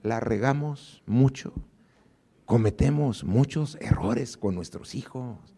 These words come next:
Y es que, hermanos, cuando nació mi primogénito, yo nunca,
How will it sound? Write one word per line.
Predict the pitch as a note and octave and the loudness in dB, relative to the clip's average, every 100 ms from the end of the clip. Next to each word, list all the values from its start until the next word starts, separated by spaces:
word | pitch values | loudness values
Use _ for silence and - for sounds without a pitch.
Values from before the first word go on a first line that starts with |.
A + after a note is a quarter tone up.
| - _ _ _ _ _ - - - - | -20 _ _ _ _ _ -20 -20 -18 0
Y | A#2 D#3 | 8 8
es | - | 12
que, | F#3 | 8
hermanos, | D#3 E3 F3 - | 10 6 6 6
cuando | C3 B2 | 6 6
nació | A#2 G#2+ D3 D3+ | 6 6 4 4
mi | D#3 | 4
primogénito, | D3 A#2+ A2 - D3+ D#3 - B2+ | 2 4 2 4 2 2 0 0
yo | A#2+ D3 | 4 4
nunca, | D3 D3+ - C#3 A#2+ | 2 -2 -4 -6 -6